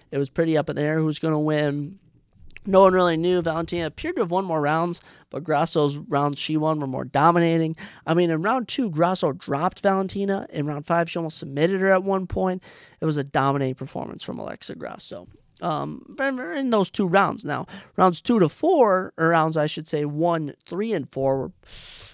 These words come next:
up in the air. I mean, honestly, I, I think I might have had it three to two Shevchenko at the time. Uh, totals from the fight, Alexa Grasso, one knockdown, eighty-four significant strikes to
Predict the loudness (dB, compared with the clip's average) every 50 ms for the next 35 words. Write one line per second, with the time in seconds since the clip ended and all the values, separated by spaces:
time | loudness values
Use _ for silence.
0 | -18 _ -4 -2 -2 -2 -2 -2 0 2 2 2 2 2 2 2 2 2 2 2
1 | 0 0 -2 -2 -4 -4 -4 -2 -2 -2 -4 -4 -4 -6 -6 -4 -2 -2 -2 -2
2 | -2 -2 -2 -2 -2 -4 -6 -4 -2 -2 0 2 2 2 2 2 0 0 0 0
3 | -2 -4 -6 -8 -10 -10 -6 -4 -4 -4 -4 -4 -2 -2 -2 -2 -2 -4 -4 -4
4 | -4 -4 -4 -4 -4 -4 -4 -6 -8 -10 -10 -8 -6 -6 -4 -6 -6 -8 -12 -16
5 | _ _ _ _ _ _ _ -20 -20 -20 -20 -20 -20 -20 _ _ 0 4 6 8
6 | 8 8 8 8 8 8 8 10 10 8 6 4 0 0 0 2 2 2 0 0
7 | 0 2 4 4 4 4 4 4 2 2 0 -2 0 2 2 2 2 2 2 2
8 | 4 4 4 4 2 2 0 0 0 0 -2 _ 0 2 4 4 4 2 2 2
9 | 0 0 0 0 0 0 0 0 -2 -2 -4 -4 -4 -4 -4 -6 -6 -6 -4 -2
10 | 0 0 0 0 -4 -8 -10